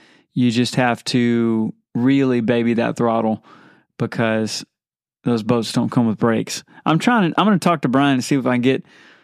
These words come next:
you know, if we can get some brakes added to that skiff. That would have saved me some trouble thus far, but he's probably already working on it, I'm sure.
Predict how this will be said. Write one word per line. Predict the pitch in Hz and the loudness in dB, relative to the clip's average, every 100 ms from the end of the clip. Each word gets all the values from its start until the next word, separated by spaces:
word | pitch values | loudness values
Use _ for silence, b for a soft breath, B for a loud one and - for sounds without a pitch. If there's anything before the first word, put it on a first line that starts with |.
| b _ _ _ _ | b _ _ _ _
you | 143 | -4
know, | 131 | -2
if | - | 0
we | 143 | 2
can | 131 | 2
get | 139 | 0
some | - 113 | 0 0
brakes | 120 117 - | 2 0 0
added | 120 117 113 | 0 0 -2
to | 123 | -2
that | 117 113 | -2 -2
skiff. | - 127 113 | -2 -2 0
That | 123 131 | 0 0
would | 127 | 0
have | 107 123 _ _ - | 0 -6 _ _ -10
saved | - 139 123 | -2 2 2
me | 123 | 0
some | 117 120 | 0 -2
trouble | - 127 120 117 - | 0 0 0 -2 -4
thus | 131 117 - | 0 0 0
far, | 127 120 110 | 0 0 0
but | 110 - B B B B B _ _ _ | -4 -8 B B B B B _ _ _
he's | - 120 | -2 0
probably | 143 127 117 | 0 2 2
already | 110 110 | 2 0
working | 110 110 117 113 | 0 -2 0 0
on | 110 110 | 0 0
it, | |
I'm | 110 | -2
sure. | - 113 110 | -2 -2 -4